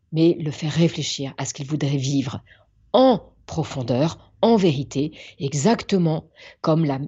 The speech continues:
c'est la même question qu'on lui pose dans l'orientation scolaire. « Qu'est-ce que tu aimerais vivre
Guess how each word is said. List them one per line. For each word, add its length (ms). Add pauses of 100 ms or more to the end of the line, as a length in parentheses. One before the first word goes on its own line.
(240)
c'est 160
la 80
même 320
question 360
qu'on 160
lui 140
pose 440 (440)
dans 100
l'orientation 680
scolaire. « 560
Qu'est-ce 260
que 100
tu 220
aimerais 260
vivre 400